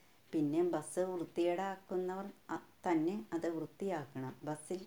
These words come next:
ക്യാമറ വെച്ചിട്ടുണ്ടെന്നും ഓർമ്മപ്പെടുത്തി. രാവിലെ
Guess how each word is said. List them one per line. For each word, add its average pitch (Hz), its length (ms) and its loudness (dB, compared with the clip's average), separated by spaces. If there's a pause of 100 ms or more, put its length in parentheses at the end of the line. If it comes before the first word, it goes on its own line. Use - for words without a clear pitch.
(100)
ക്യാമറ 156 540 0
വെച്ചിട്ടുണ്ടെന്നും 170 840 -4 (120)
ഓർമ്മപ്പെടുത്തി. 143 760 -4 (500)
രാവിലെ 170 600 0